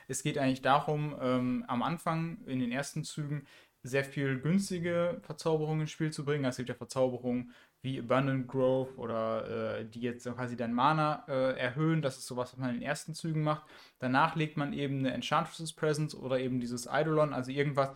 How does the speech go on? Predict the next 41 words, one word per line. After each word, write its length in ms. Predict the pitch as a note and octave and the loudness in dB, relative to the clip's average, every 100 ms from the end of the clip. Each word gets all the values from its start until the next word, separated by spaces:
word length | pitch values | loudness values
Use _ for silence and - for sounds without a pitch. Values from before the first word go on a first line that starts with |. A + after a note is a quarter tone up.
| - | -4
was 180 | B2 | -6
quasi 280 | - B2+ B2 | 0 0 0
eine 200 | B2 A#2+ | 0 -2
Card 320 | A#2+ C#3+ E3 - | 2 2 4 6
Draw 180 | D#3+ | 6
Engine 440 | D#3+ E3+ D#3+ E3+ E3+ - | 6 0 -2 -4 -6 -2
ist 320 | F#3 F#3+ - | -2 -2 -10
für 160 | - | -8
jede 180 | C#3 C#3+ | -4 -4
Verzauberung, 420 | C#3 - D#3 D3 | -6 -2 0 2
die 60 | C#3 | 0
man 100 | B2+ | -2
spielt. 340 | - G3 A#3+ - - - - - - _ - | 0 2 2 0 -14 -20 -20 -20 -20 _ -2
Und, 380 | C#3+ C#3+ C#3+ C#3+ | 0 0 0 0
äh, 140 | C#3 | 4
dadurch 440 | C#3 D3+ E3+ - - B2+ | 8 8 6 -2 -10 -10
zieht 240 | - G3 | -4 -2
man 160 | F3+ D#3 | 2 0
sich 140 | D3+ | 0
quasi 340 | - D3 C#3+ C#3 | 2 6 6 6
dann 240 | C#3 C#3 | 2 2
mit 120 | C3+ C3 | 0 0
dem 160 | B2+ | 2
Ma-, 200 | C3 C3+ D3 | 2 2 0
noch 260 | C3+ D#3+ | 0 4
mehr 120 | D#3+ | 2
Verzauberungen 580 | D3+ D#3 E3 D#3 D3+ D3+ | 2 0 4 6 6 4
rein, 280 | C#3 C#3+ C#3+ | 4 2 2
die 120 | B2+ | 2
noch 220 | B2+ A#2+ B2 | 0 0 -2
mehr 120 | A2+ | 2
Mana 300 | B2 F3 F#3+ | 6 8 6
machen, 280 | F3 - D3 | 4 2 -2
um 140 | C3 | -2
halt 180 | C3 B2+ | -2 0
dann 180 | B2+ B2+ | -2 -2
quasi, 560 | - B2 A#2+ A#2+ A#2+ - - _ - | 0 -2 0 0 -2 -6 -20 _ 4
äh, 300 | C3 B2 B2 - - G3 C#3+ C#3+ C#3+ | 6 8 4 -4 -16 -6 -4 -4 -4
ganz 240 | C#3+ D#3+ - | 0 0 0
viele 200 | D3 C#3+ | -2 -2
Verzauberungen, 800 | C#3+ - C#3+ C#3+ C#3 C#3 C3+ | -4 0 2 2 0 -2 -2